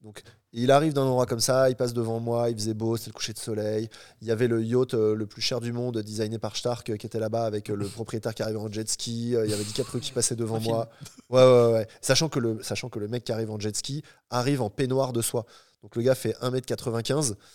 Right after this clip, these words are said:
Speaker 1: c'est un mec dans le, le pétrole, non, dans le, les, le, le, le, le, le, les tuyaux, je crois, il fait des pipelines,
Speaker 2: Ok.
Speaker 1: si je me trompe pas. Et, euh, et le gars arrive en peignoir de soie,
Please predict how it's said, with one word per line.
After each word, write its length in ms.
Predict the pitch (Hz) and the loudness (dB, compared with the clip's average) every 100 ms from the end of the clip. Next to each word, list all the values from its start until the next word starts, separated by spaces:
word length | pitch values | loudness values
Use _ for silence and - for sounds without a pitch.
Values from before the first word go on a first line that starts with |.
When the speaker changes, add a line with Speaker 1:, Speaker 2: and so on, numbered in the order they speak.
| _ | _
Speaker 1:
c'est 120 | - 101 | -12 -8
un 80 | |
mec 140 | 107 120 | -6 -4
dans 140 | 110 | -4
le, 160 | 104 101 | -2 -4
le 120 | 101 | -6
pétrole, 400 | 104 104 117 113 | -10 -6 -4 -2
non, 160 | 123 117 | -2 -2
dans 120 | 110 | -2
le, 180 | 104 101 | -2 -4
les, 160 | 101 - - | -8 -12 -20
le, 120 | 101 | -20
le, 180 | 98 101 | -20 -20
le, 200 | 104 98 | -20 -20
le, 200 | 98 107 107 110 113 117 104 | -20 -20 -20 -20 -20 _ _
le, 300 | 101 107 - 104 | -20 -20 -20 -20
les 60 | |
tuyaux, 300 | 101 120 113 | -20 -20 -18
je 60 | 110 | -14
crois, 160 | - | -12
il 60 | 101 | -10
fait 100 | 104 | -8
des 80 | 104 | -4
pipelines, 360 | 107 110 120 131 - _ _ | -4 -4 -8 -10 -20 _ _
Speaker 2:
Ok. 60 | _ | _
Speaker 1:
si 160 | - - | -10 -6
je 40 | |
me 60 | 113 | -6
trompe 200 | 113 107 | -4 -4
pas. 120 | 110 - - _ - | -4 -8 -20 _ -4
Et, 180 | 113 110 | 2 4
euh, 260 | 101 101 98 | 4 2 -2
et 80 | 131 | -2
le 80 | 113 | 0
gars 140 | 131 | 2
arrive 140 | 131 113 | 2 0
en 60 | |
peignoir 420 | 107 151 139 135 131 | -2 -2 0 0 2
de 80 | 127 | 2
soie, 320 | - 117 | 2 0